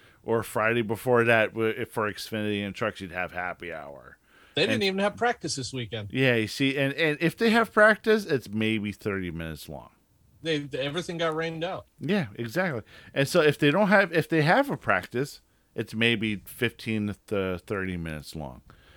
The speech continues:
Speaker 1: So
Speaker 2: Yeah.
Speaker 1: a young driver is not gonna have that kind of seat time that an ex-, uh, experienced driver is going to have. And I see, I, it's almost as if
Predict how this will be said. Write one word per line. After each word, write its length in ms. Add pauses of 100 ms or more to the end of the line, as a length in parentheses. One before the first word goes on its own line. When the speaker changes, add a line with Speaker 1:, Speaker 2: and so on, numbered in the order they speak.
(140)
Speaker 1:
So 420
Speaker 2:
Yeah. 80
Speaker 1:
a 40
young 380
driver 800 (520)
is 280
not 300
gonna 180
have 220
that 180
kind 200
of 80
seat 260
time 420
that 260
an 180
ex-, 320
uh, 40 (200)
experienced 720
driver 580
is 200
going 280
to 60
have. 300
And 100
I 100
see, 520 (840)
I, 160 (260)
it's 280
almost 500
as 380
if 500